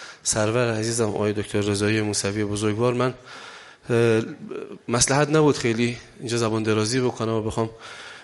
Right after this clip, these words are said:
نکته درس پس بدم، لکن من آخوند بین راهی ام. بزرگواران دیدن بین راه دارم من میام، بیکار وایسادم، گفتن: "دو دقیقه وایسا اینجا صحبت کن، باز برو."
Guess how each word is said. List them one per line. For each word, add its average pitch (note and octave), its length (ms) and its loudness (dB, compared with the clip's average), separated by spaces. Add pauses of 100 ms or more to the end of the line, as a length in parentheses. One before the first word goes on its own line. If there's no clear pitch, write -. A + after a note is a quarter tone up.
نکته C3+ 280 4
درس A#2+ 340 4
پس B2 160 0
بدم، D#3+ 240 4
لکن D#3+ 160 2
من D#3+ 220 4
آخوند D3 480 2
بین A#2 240 2
راهی A#2 300 4
ام. G#2+ 140 2
بزرگواران A#2 480 2
دیدن B2+ 220 2
بین A2+ 260 2
راه B2 140 4
دارم A2+ 240 2
من A#2 180 0
میام، A#2 260 0
بیکار A#2 300 2
وایسادم، B2 460 0
گفتن: A#2 280 -2
"دو A#2+ 100 2
دقیقه A2+ 160 2
وایسا A2+ 260 2
اینجا A#2+ 140 2
صحبت B2 380 2
کن، A#2+ 140 2
باز A2+ 220 4
برو." B2+ 260 4